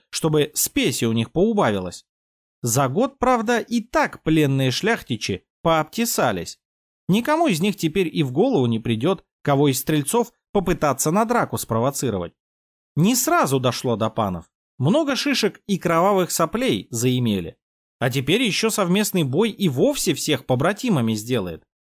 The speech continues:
Выступление в поход назначено на первое октября. Как раз должны вернуться спецназовцы с Каспийского моря.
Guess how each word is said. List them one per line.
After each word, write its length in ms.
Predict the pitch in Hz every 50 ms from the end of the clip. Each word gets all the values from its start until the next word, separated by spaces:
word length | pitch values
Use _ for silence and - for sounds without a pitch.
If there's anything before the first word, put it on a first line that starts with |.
| _ _ _ _ _ _ _ _ _ _ _ _ _ _ -
Выступление 640 | 131 151 165 - - 156 131 143 147 143 139 131 123
в 80 | -
поход 440 | - 127 120 - - 156 196 190 - _ _ _ -
назначено 640 | 139 151 156 135 127 139 143 147 - - 202 214 208
на 100 | 175 123
первое 380 | - - 107 104 107 117 131 135
октября. 640 | - 147 - - - 196 185 180 131 92 87 - _ _ _ _ _ _ _
Как 280 | - 226 202 175 -
раз 220 | 220 254 247 165 110
должны 380 | 117 135 127 123 120 139 143
вернуться 600 | 123 123 120 127 170 196 175 - - 117 101 - _
спецназовцы 920 | - - - 160 160 156 - 233 233 180 127 104 104 - - - 98 - _ _ _
с 120 | - -
Каспийского 600 | - 214 208 - - 160 127 117 - - 156 196 220
моря. 380 | 220 180 123 101 92 82 -